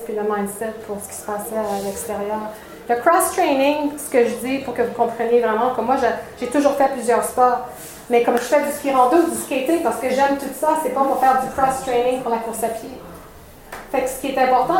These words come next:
c'est que si vous voulez faire un sport et être mieux, vous devez vraiment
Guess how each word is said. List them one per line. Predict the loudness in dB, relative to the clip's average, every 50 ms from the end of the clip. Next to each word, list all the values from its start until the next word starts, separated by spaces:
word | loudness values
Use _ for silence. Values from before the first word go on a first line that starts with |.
| 2 2
c'est | 0
que | -4
si | -4 -6 -6
vous | -6
voulez | -4 -2 0
faire | 2 4 4 4 4 4 4
un | 4 4 4
sport | 4 4 4 6 6 6 6 4 4
et | 4 2 2
être | 0
mieux, | 0 0 2
vous | 4 6 6 6 6 4 4 4
devez | 4 6 6 4 2 2 0
vraiment | 2 2 4 4 4 4 4 2 2 2 2